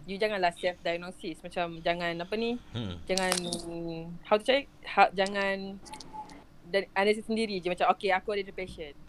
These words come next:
Speaker 1: Without, apa, having, apa, pergi hospital,
Speaker 2: Ya, betul
Speaker 1: pergi
Speaker 2: lah.
Speaker 1: check.
Speaker 2: Hmm. Hmm. Sesuatu yang
Speaker 1: Ha.
Speaker 2: boleh mengiktirafkan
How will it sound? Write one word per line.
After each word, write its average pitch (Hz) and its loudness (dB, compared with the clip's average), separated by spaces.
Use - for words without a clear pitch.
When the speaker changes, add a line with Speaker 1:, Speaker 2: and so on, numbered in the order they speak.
Speaker 1:
Without, 175 -2
apa, - -8
having, 170 -4
apa, 196 -6
pergi 170 -8
hospital, 165 0
Speaker 2:
Ya, - 2
betul 104 2
Speaker 1:
pergi 113 2
Speaker 2:
lah. 110 0
Speaker 1:
check. 160 2
Speaker 2:
Hmm. 104 -6
Hmm. 92 -2
Sesuatu 110 0
yang 117 4
Speaker 1:
Ha. 123 0
Speaker 2:
boleh 113 0
mengiktirafkan 123 0